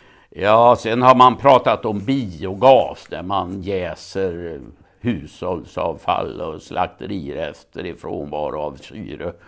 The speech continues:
och ger, gör metangas, fordonsgas som det heter. Eh, det har varit frälsaren. Ja,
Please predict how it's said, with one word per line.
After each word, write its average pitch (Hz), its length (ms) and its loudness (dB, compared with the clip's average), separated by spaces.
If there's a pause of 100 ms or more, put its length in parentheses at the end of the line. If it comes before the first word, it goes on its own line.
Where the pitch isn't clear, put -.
(260)
och 104 120 -4
ger, 85 240 -6 (160)
gör 87 220 -6
metangas, 87 1040 0
fordonsgas 101 1120 -6
som - 280 -20
det - 80 -16
heter. - 400 -16 (640)
Eh, 87 720 0
det 123 440 4
har 117 140 4
varit 98 500 2
frälsaren. 80 880 -4 (320)
Ja, - 180 -4